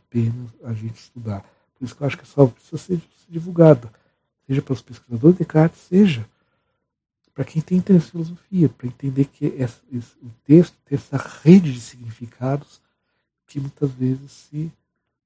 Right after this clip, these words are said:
sobrepõe a ele. Só para dizer, aqui eu li a entrevista porque ela já está traduzida. Eu não vou colocar um texto, não vou ler, ficar lendo em francês aqui e comentando que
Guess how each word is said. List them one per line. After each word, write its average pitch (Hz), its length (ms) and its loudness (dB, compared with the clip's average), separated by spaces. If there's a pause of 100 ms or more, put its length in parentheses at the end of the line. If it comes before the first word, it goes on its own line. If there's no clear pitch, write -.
(320)
sobrepõe 147 960 -2 (800)
a 143 100 4
ele. 117 220 6 (320)
Só - 220 -6
para 190 240 0
dizer, 135 400 4 (340)
aqui 202 500 0
eu 143 160 -2
li 143 360 -4 (300)
a 120 60 -10
entrevista 123 460 -6
porque - 140 -16
ela 151 80 0
já 156 100 -2
está 151 220 -8
traduzida. 123 720 -10
Eu 123 40 -10
não 185 120 -12
vou 139 120 -6
colocar 123 380 -8
um 117 60 -6
texto, 113 320 -10
não - 460 -20
vou 139 140 0
ler, 131 200 4
ficar - 240 -12
lendo 123 240 -2
em 120 40 -12
francês 127 600 -6
aqui 143 400 -2 (840)
e - 40 -20
comentando 139 600 2
que - 120 -14